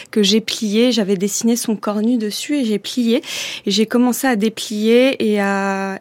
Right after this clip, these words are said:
écrire tout ce qui me venait en tête quand je découvrais les parties du corps.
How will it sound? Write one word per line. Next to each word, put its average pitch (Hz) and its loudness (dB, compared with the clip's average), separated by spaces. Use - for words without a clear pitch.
écrire 226 -6
tout - -6
ce - -8
qui 254 -2
me 233 2
venait 220 0
en 214 -2
tête 254 -4
quand 202 -4
je 190 -2
découvrais 220 -4
les 226 -4
parties - -10
du 208 -8
corps. 208 -10